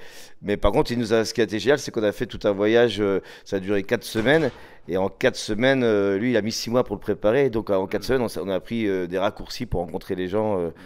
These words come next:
Speaker 1: parce que lui, il avait préparé tout ça. Donc, on avait commencé à Buenos Aires, on a fini dans une communi-, communauté mapuche.
Speaker 2: Mhm.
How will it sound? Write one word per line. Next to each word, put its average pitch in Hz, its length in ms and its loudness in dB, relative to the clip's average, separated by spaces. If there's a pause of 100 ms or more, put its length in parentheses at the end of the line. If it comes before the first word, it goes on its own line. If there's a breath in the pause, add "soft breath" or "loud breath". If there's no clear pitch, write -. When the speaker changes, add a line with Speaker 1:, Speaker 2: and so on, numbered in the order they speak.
(160 loud breath)
Speaker 1:
parce - 120 -10
que 98 60 -6
lui, 104 60 -4
il 110 80 -2
avait 92 140 -4
préparé 87 300 -2
tout - 100 -14
ça. 120 160 2
Donc, 92 160 -4
on - 20 0
avait 92 200 0
commencé 107 420 -2
à 101 100 4
Buenos 92 320 -4
Aires, 120 160 2
on 92 80 -4
a 82 60 -4
fini 101 260 -6
dans 87 100 -4
une - 120 -16
communi-, 92 380 -4 (180)
communauté 107 440 -2
mapuche. 95 420 -4
Speaker 2:
Mhm. 127 180 0